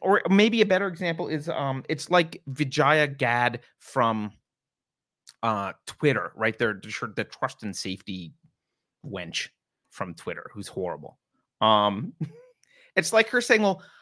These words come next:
I don't have the operational authority to ban people." Yeah, 'cause she's not a coder. She probably doesn't have access to the code base. "I don't have the operational authority."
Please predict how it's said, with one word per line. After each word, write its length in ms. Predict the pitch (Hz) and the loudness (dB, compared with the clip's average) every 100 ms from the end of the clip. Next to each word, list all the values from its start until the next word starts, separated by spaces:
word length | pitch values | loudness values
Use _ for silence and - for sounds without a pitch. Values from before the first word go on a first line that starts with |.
| _ _ - | _ _ 8
I 140 | 220 | 8
don't 220 | 262 233 | 8 2
have 400 | 143 175 180 151 | 0 0 0 0
the 140 | 147 156 | 2 4
operational 600 | 151 151 139 127 120 110 | 2 0 -4 -2 -6 -6
authority 440 | - 160 180 120 | -4 -2 -2 -2
to 80 | 107 | -4
ban 260 | 98 92 90 | -8 -12 -12
people." 300 | 95 127 165 | -10 -8 -2
Yeah, 160 | 269 - | 2 2
'cause 160 | - | 0
she's 140 | 139 143 | -8 0
not 140 | 160 | 0
a 40 | 151 | 0
coder. 500 | - 160 147 131 120 | 4 6 6 4 2
She 160 | - | -2
probably 240 | 110 139 113 | -4 -2 -2
doesn't 180 | 104 107 | -4 -6
have 100 | 101 | -4
access 280 | 107 - | -8 -10
to 100 | - | -12
the 80 | 107 | -10
code 300 | - 113 98 | -4 -4 -2
base. 320 | 85 69 - _ _ _ - | -8 -12 -14 _ _ _ 2
"I 80 | 202 | 4
don't 120 | 113 | 4
have 180 | 123 117 | 2 2
the 100 | 117 | 2
operational 480 | 113 117 104 - 90 | 0 -2 -8 -10 -16
authority." 340 | - 123 95 | -8 -8 -8